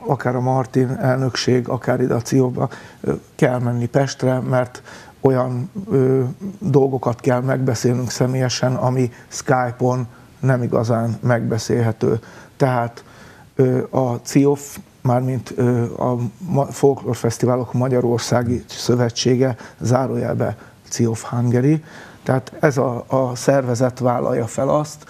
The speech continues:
hogy a, ö, magyar folklórfesztiválokat egyengeti, szakmai tanácsot ad nekik, közös kiadványt tervez,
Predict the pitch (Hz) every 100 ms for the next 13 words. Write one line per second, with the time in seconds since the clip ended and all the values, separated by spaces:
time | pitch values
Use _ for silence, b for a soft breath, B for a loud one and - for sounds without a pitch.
0 | B - - 131 131 123 B B B B
1 | - 123 120 120 - 135 127 127 120 -
2 | - - 143 139 123 113 - 127 - 123
3 | 120 123 120 131 123 - - - 139 131
4 | 131 131 127 120 123 127 113 B B B
5 | - - 135 - 131 123 123 131 123 -
6 | 120 135 131 120 131 - - 139 127 123
7 | - - - 147 139 135 127 131 120 -
8 | 131 127 123 127 127